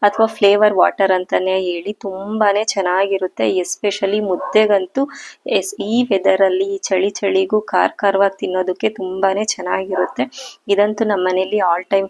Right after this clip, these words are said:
favorite ಅಂತಾನೆ ಹೇಳ್ಬೋದು. ಈ ತರ ಅವರೆಕಾಳು ಸೀಸನ್ ಏನಾನ ಬಂದ್ರೆ ನಾವು ಇದ್ಕಿದ್ ಬೆಳೆಗಿಂತ ಜಾಸ್ತಿ ಇದೇ ಮಾಡಿರ್ತೀವಿ.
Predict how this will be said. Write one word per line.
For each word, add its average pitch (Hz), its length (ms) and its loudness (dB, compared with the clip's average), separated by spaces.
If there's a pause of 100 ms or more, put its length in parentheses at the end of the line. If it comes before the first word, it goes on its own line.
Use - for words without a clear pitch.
favorite 185 380 0
ಅಂತಾನೆ 185 340 -2
ಹೇಳ್ಬೋದು. 180 540 -2 (360)
ಈ 214 100 -2
ತರ 214 240 2
ಅವರೆಕಾಳು 196 560 2
ಸೀಸನ್ 190 340 0
ಏನಾನ 185 280 -4
ಬಂದ್ರೆ 180 340 -4
ನಾವು 196 160 -6
ಇದ್ಕಿದ್ 196 380 -6
ಬೆಳೆಗಿಂತ 196 500 2
ಜಾಸ್ತಿ 185 400 -2
ಇದೇ 185 180 0
ಮಾಡಿರ್ತೀವಿ. 175 760 -6